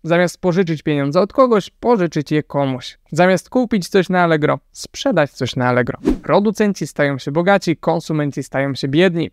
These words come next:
To niby banalny fakt, ale kiedy zastanowię się nad tym, nie mogę nie zauważyć, że znacznie więcej czytam niż piszę,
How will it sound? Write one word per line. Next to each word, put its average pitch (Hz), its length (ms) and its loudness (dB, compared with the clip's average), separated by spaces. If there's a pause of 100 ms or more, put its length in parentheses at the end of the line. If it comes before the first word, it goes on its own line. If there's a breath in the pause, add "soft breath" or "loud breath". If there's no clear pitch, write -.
To 196 100 2
niby 220 240 0
banalny 190 540 2
fakt, 165 400 -2
ale 135 180 -2
kiedy 156 260 -2
zastanowię 180 540 -2
się - 140 -12
nad 135 220 -8
tym, 147 220 -2
nie 170 120 2
mogę 190 260 2
nie 175 120 -2
zauważyć, 165 640 2
że 143 160 0 (140)
znacznie 147 420 -2
więcej 147 300 -2
czytam 131 460 -4
niż 127 160 -8
piszę, 185 420 0